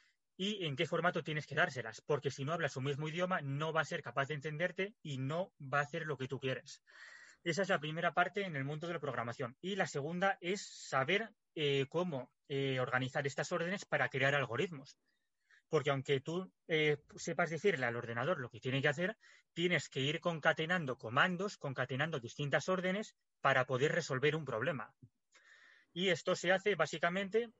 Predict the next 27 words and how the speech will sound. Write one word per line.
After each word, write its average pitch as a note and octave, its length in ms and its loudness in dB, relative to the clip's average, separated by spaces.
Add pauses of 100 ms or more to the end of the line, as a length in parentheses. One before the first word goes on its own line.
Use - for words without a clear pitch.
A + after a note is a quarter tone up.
eh, C#3 420 4
planteando C3+ 480 2
problemas C3 400 0
sencillos, B2 400 -4
como C3+ 180 -2
por C3+ 160 2
ejemplo, C3 420 -4 (600)
haz F3 240 2
un G3 100 -2
pro-, E3 340 0
haz E3+ 240 -2
un D#3+ 340 -4
programa F3+ 480 0
que D3 160 0
demo-, D3 320 2
me C3+ 300 -4
devuelva C#3 380 2
todos F#3 240 -2
los E3+ 160 -2
números C3 340 -2
primos A#3+ 560 -2
entre C3+ 300 0
el C3 80 0
uno A#3+ 400 -2
y A#2 200 -6
el A2 120 -6
mil. A#2 300 -6